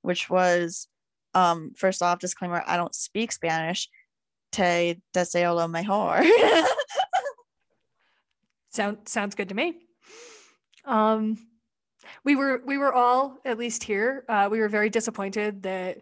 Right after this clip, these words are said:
Speaker 2: Bad Bunny and Rosalia, Rosalia did not use the stairs and tunnels in the first performance. We were like, "What the fuck?" Like, someone go on the stairs. And, well, the second song started and we were like, "Ah, he's on the stairs."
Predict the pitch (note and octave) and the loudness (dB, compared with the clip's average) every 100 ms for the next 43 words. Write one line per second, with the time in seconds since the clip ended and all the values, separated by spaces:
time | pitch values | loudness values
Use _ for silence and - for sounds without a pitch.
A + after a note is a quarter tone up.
0 | _ _ F#3+ F#3+ F#3+ F#3+ F#3+ F#3+ F#3 F3+ | _ _ -4 -2 -2 -4 -6 -6 -4 -4
1 | F#3 F#3 F#3+ G#3 F#3 F#3 F#3+ F#3+ F#3 E3+ | -4 -4 -6 -6 -4 -2 0 -2 -2 -6
2 | F3+ F3 - _ A3+ F#3+ F#3 F3 E3+ E3 | -6 -6 -8 _ -4 -4 -4 -6 -4 -4
3 | - E3 F#3 F#3+ - - F#3 - F3+ G3 | -4 -4 -2 -4 -6 -10 -12 -8 -2 0
4 | G#3+ G#3+ G3 F3+ - F3+ F3 - A#3 A3+ | -2 -2 -6 -8 -8 -8 -8 -8 -6 2
5 | B3 C#4+ D#4 D#4+ - - A3+ G#3 G3+ G3+ | 4 4 0 0 -2 0 2 4 4 2
6 | G3 F#3 G#3 A3+ - - - _ G3+ F#3 | -4 2 2 2 -2 -16 -20 _ -6 -6
7 | - - - A3 G#3+ G#3 G#3 F#3+ - G3 | -8 -6 0 2 4 4 4 2 -2 2
8 | C#4+ E4+ - - - - - _ A#3 G#3+ | 2 2 -4 -6 -20 -20 -20 _ 0 2
9 | G#3 G3+ - - - G3+ _ _ A3 G3 | 2 -2 -8 -16 -18 -20 _ _ -8 -2
10 | F#3+ F#3 _ G3+ - F#3+ F#3 - F#3 - | -2 -2 _ -6 -4 -4 -4 -4 -4 4
11 | D4 D4 A#3 A#3+ C#4 E4+ D#5 F5 F5 F#4+ | 4 4 2 6 6 8 8 8 8 8
12 | A4 B4 A#4 - A4 A4+ G4+ C#4+ - | 8 10 8 6 8 10 8 6 0